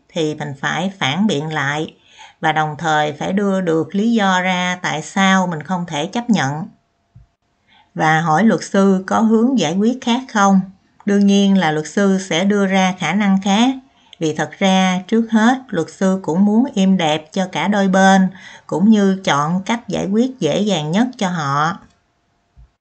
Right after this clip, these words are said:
Nhưng nếu mình vặn vẹo một cách lịch sự, có tình có lý, thì họ sẽ tìm cách cố gắng giúp mình. Cuối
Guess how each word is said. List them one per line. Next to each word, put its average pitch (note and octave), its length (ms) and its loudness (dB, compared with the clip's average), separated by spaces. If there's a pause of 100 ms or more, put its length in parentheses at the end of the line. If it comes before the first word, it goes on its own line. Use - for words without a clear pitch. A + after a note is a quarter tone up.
(680)
Nhưng G3+ 240 6
nếu G#3 180 6
mình E3+ 240 2
vặn D#3 280 0
vẹo D#3 360 2
một D#3 260 -2
cách A3+ 160 0
lịch D3+ 220 -4
sự, D#3 520 -2 (100)
có G#3 220 0
tình D#3 280 -2
có F3+ 140 -2
lý, G3+ 500 2 (340)
thì D3+ 280 0
họ D3+ 300 -2
sẽ E3 180 -4
tìm D3+ 300 -4
cách G3+ 200 -2 (120)
cố G3 160 0
gắng G#3+ 320 2
giúp A#3 160 0
mình. D3 280 -2 (960)
Cuối A3 180 0